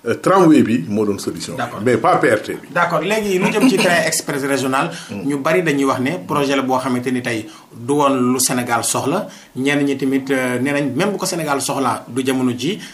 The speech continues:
Speaker 2: wala liñ si dugal si xaalis dafa bari te ba léegi ni dawagul.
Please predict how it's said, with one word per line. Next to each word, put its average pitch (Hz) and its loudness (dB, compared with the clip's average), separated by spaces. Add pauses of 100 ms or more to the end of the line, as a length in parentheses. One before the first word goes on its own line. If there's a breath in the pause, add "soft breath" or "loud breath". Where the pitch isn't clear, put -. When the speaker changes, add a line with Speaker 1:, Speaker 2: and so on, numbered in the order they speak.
Speaker 2:
wala 139 0
liñ 156 2
si 180 -2
dugal 151 0
si 139 -4
xaalis 131 -2
dafa 127 -4
bari 131 -2
te 160 -8
ba 127 -2
léegi 127 -2
ni 117 -6
dawagul. 117 -2